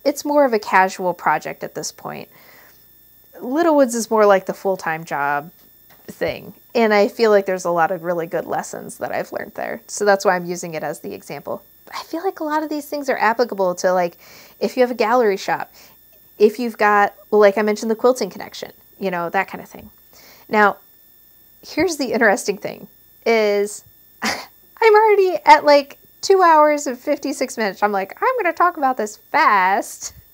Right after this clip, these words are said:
<laughs> I'm gonna talk about this fast so that way I can just spend some time medi-,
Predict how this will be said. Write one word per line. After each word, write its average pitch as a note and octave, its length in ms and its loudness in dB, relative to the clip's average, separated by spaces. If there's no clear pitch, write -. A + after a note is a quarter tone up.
<laughs> - 280 -18
I'm C4+ 260 6
gonna F4+ 380 -4
talk C#4 160 6
about C#4 180 6
this - 220 4
fast A#3 440 6
so A#3 100 2
that G#3+ 180 8
way A3 120 6
I G#3+ 40 4
can C4+ 140 -2
just - 160 -8
spend A3 280 2
some B3+ 100 -10
time F#3+ 280 4
medi-, G3 360 0